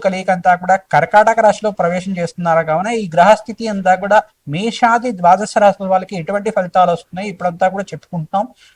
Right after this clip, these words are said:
ఈ యొక్క ఎపిసోడ్ లో అంతా కూడా. ప్రధానంగా గ్రహస్థితి అంతా కూడా గోచార చక్రంలో ఈ రకంగా ఉంది. మిథు-, ఆ, మిథున రాశిలో అంతా కూడా చూసుకుంటే ఈ యొక్క శుక్రుడు బృహస్పతి కలియిక అంతా కూడా ఉంది. ఇక్కడ శుక్రుడు అంతా కూడా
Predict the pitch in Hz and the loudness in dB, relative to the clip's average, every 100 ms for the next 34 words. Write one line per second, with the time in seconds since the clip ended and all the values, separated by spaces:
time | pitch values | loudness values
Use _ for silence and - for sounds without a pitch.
0 | _ 190 202 190 156 - 160 143 143 135 | _ -4 -4 -2 -6 -4 -6 -2 -4 -2
1 | 139 135 135 - _ _ _ 160 190 240 | -6 -6 -10 -12 _ _ _ 2 6 6
2 | 277 285 254 170 196 - _ - 143 202 | 6 4 6 6 4 -2 _ 0 4 6
3 | 240 277 254 262 247 220 214 208 208 160 | 4 -2 -6 -2 -2 2 0 0 -6 -6
4 | 190 - 240 220 196 - 202 214 180 170 | -4 2 4 4 -2 -8 -6 -4 -4 -4
5 | 156 170 170 165 135 131 135 _ _ - | -6 -8 -8 -6 -6 -10 -14 _ _ -12
6 | 147 226 170 165 165 156 175 185 247 247 | -10 -10 -6 -6 -4 -6 -4 -2 2 4
7 | 240 240 226 214 202 196 202 - 180 - | 4 2 -2 0 0 0 -2 -12 -16 -12
8 | 202 214 220 175 202 _ _ _ - 170 | -4 0 0 -2 -10 _ _ _ -10 -6
9 | - 165 151 - _ - 208 - 233 233 | 2 2 0 -8 _ -14 -14 -8 -4 0
10 | 247 208 175 190 214 - 202 220 165 175 | 0 -2 2 2 0 -6 -10 -6 -6 -4
11 | 196 202 180 175 170 160 185 214 _ _ | -4 -4 -2 0 0 0 -2 -2 _ _
12 | 160 160 247 - _ - 196 190 170 202 | -10 -8 -8 -12 _ -12 -6 -4 -6 -6
13 | 240 269 277 240 214 220 214 208 240 | -2 4 4 4 4 4 2 4 6